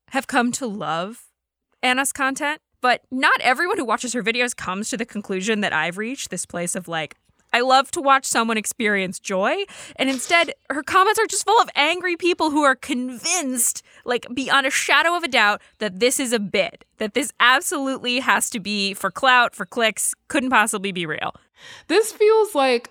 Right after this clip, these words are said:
Speaker 2: I mean, I'm not gonna say it's not a, a terrible story, 'cause, like, why would you bully this very nice woman who just loves a, a nice pattern with another nice pattern?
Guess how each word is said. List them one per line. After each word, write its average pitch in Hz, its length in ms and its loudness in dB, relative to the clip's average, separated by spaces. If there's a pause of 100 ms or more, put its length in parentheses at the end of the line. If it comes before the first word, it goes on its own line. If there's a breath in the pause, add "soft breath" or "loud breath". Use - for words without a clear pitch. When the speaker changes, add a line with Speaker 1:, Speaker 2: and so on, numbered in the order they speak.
Speaker 2:
I 240 100 6
mean, 247 260 4
I'm 254 120 2
not 320 140 2
gonna 214 140 0
say 208 200 -2
it's 160 160 -4
not 180 160 -2
a, 120 280 -6
a 131 120 -6
terrible 180 440 -2
story, 214 400 -2
'cause, 170 280 -4
like, 165 180 -4
why 175 180 0
would 175 200 -2
you 180 60 -4
bully 151 300 -4
this 160 200 -8
very 139 240 -4
nice 139 260 -8
woman 139 300 -8
who 160 120 -8
just 139 240 -14
loves 131 260 -8
a, 131 100 -10 (120)
a 147 80 -6
nice 139 240 -6
pattern 143 680 -8
with 139 160 -12
another 139 280 -6
nice 147 220 -6
pattern? 208 460 -6